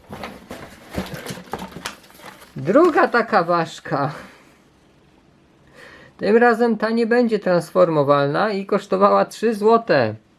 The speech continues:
I podobno jest nakręcana. Coś tutaj się z tą ważką robi, ale przypuszczam, że nic tutaj ciekawego z nią nie będzie można robić. Więc jest taka oto ważka.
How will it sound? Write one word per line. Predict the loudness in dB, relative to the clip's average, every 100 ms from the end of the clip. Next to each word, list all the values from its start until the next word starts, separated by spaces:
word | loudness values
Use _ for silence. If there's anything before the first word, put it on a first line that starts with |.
| _ _ _ _ _ _ _ _ _ _ _ -20 -20 -18 -16 -12 -12 -14 -10 0
I | 4 4 2 2
podobno | 2 4 2 0
jest | -2 -2 -4
nakręcana. | -6 -6 -6 -8 -8 -8 -8 -10 -10 -18 -20 -20 _ -20 -20 _ _ -20 _ -20 -8 -8 -8 -10 -8 0
Coś | 0 0
tutaj | -2 0 0
się | -2
z | -6
tą | -4 -2
ważką | -2 -6 -4 -4 -4 -14 _ -10 -2
robi, | 0 0 -2 -2
ale | 0 -2
przypuszczam, | -2 -6 -4 -4 -2
że | -2 -4 -6
nic | -6 -6 -4
tutaj | -4 -2 -2
ciekawego | -4 -6 -6 -8 -8 -10
z |
nią | -8 -10
nie | -8 -8
będzie | -8 -6 -6
można | -6 -4 -6
robić. | -4 -6 -8 -16 -20 _ _ _ _ _ _ -20 -20 _ _ _ -2
Więc | 0 2 0 -4
jest | 2 2 2 -2
taka | -2 0 0
oto | 0 0 0
ważka. | 2 2 0 -4 -2 -4